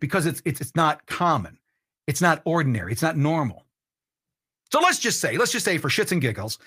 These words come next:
that the Hamlin situation is an outlier. Okay,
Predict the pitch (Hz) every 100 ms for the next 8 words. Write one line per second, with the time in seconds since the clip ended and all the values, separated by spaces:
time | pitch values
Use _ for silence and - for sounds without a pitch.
0 | - - - 147 151 156 - _ _ _
1 | _ _ _ _ _ _ _ _ _ _
2 | _ - 135 160 175 - 269 285 208 147
3 | 131 117 87 87 101 170 _ _ _ _
4 | _ _ _ _ _ _ _ _ _ _
5 | _ _ _ 170 160 151 123 101 - -
6 | - _ _ _ _ - 185 113